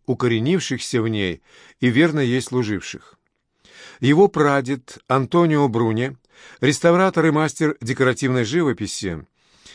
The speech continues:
в тысяча восемьсот седьмом году оставил Милан в надежде покорить Петербург –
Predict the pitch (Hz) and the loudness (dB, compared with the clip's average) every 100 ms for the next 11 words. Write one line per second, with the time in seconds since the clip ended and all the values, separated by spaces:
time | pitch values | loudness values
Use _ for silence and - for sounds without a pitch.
0 | - - _ - - 220 - 196 - 170 | -20 -20 _ -20 -4 -2 -2 -2 0 2
1 | 151 151 139 - 190 - 165 135 151 147 | 2 0 -2 0 0 0 -6 -2 0 0
2 | 123 127 107 185 208 - _ _ _ _ | 2 0 0 -4 -4 -10 _ _ _ _
3 | _ _ _ - - - 131 - 208 202 | _ _ _ -20 -12 -4 -4 0 4 6
4 | 170 156 147 175 175 - 135 147 123 175 | 6 4 4 4 2 -2 -2 0 2 0
5 | 139 156 123 101 127 143 - 143 139 147 | 2 -2 -2 -2 0 0 -2 -4 0 0
6 | 113 107 98 - - | 0 -4 -6 -10 -18